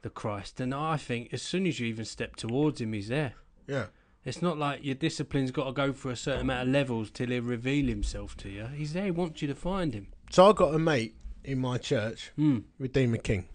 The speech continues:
Speaker 1: Come on.
Speaker 2: Who, uh, I said to him, "As you, as you're reading of the word going," he said, "Dry."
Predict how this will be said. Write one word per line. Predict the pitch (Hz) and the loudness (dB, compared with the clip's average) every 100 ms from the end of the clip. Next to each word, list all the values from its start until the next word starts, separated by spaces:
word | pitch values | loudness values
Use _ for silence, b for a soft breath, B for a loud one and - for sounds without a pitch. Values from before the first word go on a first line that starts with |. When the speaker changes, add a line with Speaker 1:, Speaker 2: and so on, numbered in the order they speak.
| - - | -20 -14
Speaker 1:
Come | 113 92 | -12 -12
on. | 92 - - - - - - - B B B B B B - - | -14 -18 -18 -18 -20 -20 -16 -16 B B B B B B -4 4
Speaker 2:
Who, | 143 143 143 | 6 8 8
uh, | 139 135 139 - - - - | 8 4 2 -4 -10 -12 -4
I | 156 | 0
said | 147 185 | 4 4
to | 170 147 | 4 6
him, | |
"As | 170 151 | 6 6
you, | 151 139 | 4 2
as | 151 165 | 2 2
you're | 147 | 2
reading | 147 139 | 2 2
of | 131 | 0
the | 123 | 0
word | 127 123 113 | 2 2 0
going," | 104 95 92 - - - | -2 -6 -8 -12 -18 -14
he | 104 | -2
said, | - 117 - | 2 2 2
"Dry." | 127 120 101 107 | 2 4 4 0